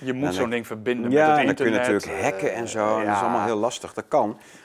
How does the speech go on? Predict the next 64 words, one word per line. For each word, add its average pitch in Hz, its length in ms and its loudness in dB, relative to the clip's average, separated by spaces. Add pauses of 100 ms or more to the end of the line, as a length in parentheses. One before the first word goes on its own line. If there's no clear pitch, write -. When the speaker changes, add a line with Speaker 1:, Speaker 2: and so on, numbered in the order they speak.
Speaker 2:
Alleen 110 280 2
Speaker 1:
Ja. 104 60 -4
Speaker 2:
als 101 220 -2
er 98 80 -4
een 104 120 -2
gehackte 110 500 -4
drone 92 320 0
rondvliegt, 87 560 -6
ja, 107 180 0
dan 98 120 -4
moet 101 140 -8
er 98 80 -6
ook 95 120 -8
een 85 60 -12
fake 98 340 -4
identity 90 440 -8
van 82 160 -12
de 78 60 -16
piloot, 101 480 -2
Speaker 1:
Ja. 110 440 0
Speaker 2:
eh, - 80 -8
o-, 107 60 -2
in 117 320 -6
staan. 107 420 -4 (140)
Speaker 1:
Het - 120 -12
verhaal 202 280 2
wordt 147 160 -4
wel 202 120 -2
steeds - 300 -2
leuker. 120 280 0
Speaker 2:
Ja, 202 200 4
ja, 131 140 2
ja, 82 140 2
Speaker 1:
Eh, 104 80 0
Speaker 2:
nee, 104 200 -4
Speaker 1:
dat, 113 180 -2
Speaker 2:
tuurlijk, 117 220 -2
Speaker 1:
eh, 120 60 -4
Speaker 2:
dat, 113 200 0
dit 113 140 -2
soort 90 140 -8
dingen 90 180 -4
Speaker 1:
ja. 92 140 -2
Speaker 2:
zijn 87 220 -6
daarom 90 380 0
juist 73 220 -6
allemaal 76 220 -12
heel 82 260 -6
leuk. 143 280 0
Tuurlijk 123 320 -2
Speaker 1:
Ja. 80 60 -10
Speaker 2:
is - 60 -14
het - 140 -14
leuk. 69 140 -8
Speaker 1:
Weet 185 160 0
jij 151 220 -4
ook 147 120 -6
wie 139 120 -8
de 135 100 -2
ouders 117 320 -4
van 101 120 -14
deze 98 240 -10
jongen 92 220 -12
zijn? 135 260 -12